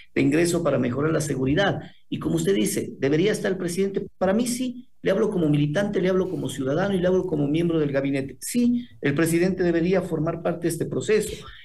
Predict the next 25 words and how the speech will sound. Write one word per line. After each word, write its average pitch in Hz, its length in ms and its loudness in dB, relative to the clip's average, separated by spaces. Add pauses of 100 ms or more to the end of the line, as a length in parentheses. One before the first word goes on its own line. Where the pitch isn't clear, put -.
(120)
porque 156 240 0
también 202 400 2
deberíamos 190 560 0
dejar 190 340 -2
de 165 120 0
lado 190 240 2
las 156 160 0
percepciones 180 800 -2
que - 100 -2
son 240 220 2
importantes, 170 920 2 (320)
son 226 280 -2
importantes, 147 680 0
Giselle, - 600 -2 (160)
pero - 160 2
yo - 120 4
siento 202 560 0
que - 80 -6
las 131 160 -2
percepciones 196 600 -2
son 196 180 0
como 147 180 2
el 117 60 0
sistema 165 400 -2
respiratorio. 117 840 0